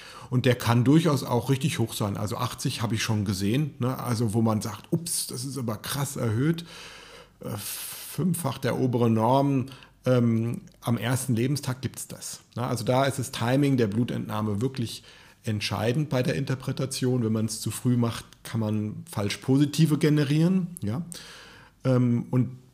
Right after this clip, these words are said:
wenn man's gar nicht macht, das ist sicher der größte Fehler. Ähm, ja,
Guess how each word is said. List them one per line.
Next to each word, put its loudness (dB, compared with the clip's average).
wenn -4
man's -4
gar 0
nicht 4
macht, 4
das 0
ist 0
sicher 0
der 2
größte 2
Fehler. 2
Ähm, 2
ja, -8